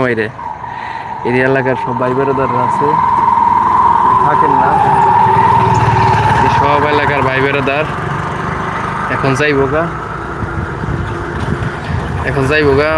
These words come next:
মানে প্রচুর পরিমাণে কামের চাপ এখন। এটা হচ্ছে কালিজিরা, কালিজিরা ওই যে যেটা অনেকে খায়, কালিজিরার দেখতে পাচ্ছেন। এই যে আমাদের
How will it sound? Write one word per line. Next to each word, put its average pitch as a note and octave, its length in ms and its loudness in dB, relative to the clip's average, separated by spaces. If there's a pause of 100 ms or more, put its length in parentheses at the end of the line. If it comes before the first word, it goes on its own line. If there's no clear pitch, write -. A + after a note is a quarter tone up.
মানে C#3+ 200 2 (420)
প্রচুর D#3+ 300 0 (100)
পরিমাণে D#3 420 2
কামের D3+ 280 0 (100)
চাপ C#3+ 220 2
এখন। C#3+ 160 2 (100)
এটা C#3 220 0
হচ্ছে C#3+ 200 0 (120)
কালিজিরা, C#3+ 480 2 (1900)
কালিজিরা C#3+ 520 2
ওই C3+ 140 2
যে C3+ 80 2 (240)
যেটা C#3 280 0 (1600)
অনেকে C3 340 -2 (1400)
খায়, C3 260 -4 (1300)
কালিজিরার C3 580 0 (480)
দেখতে B2 240 -4
পাচ্ছেন। C3+ 320 -4 (640)
এই B2 140 -2
যে B2 100 -2 (160)
আমাদের A#2+ 220 -2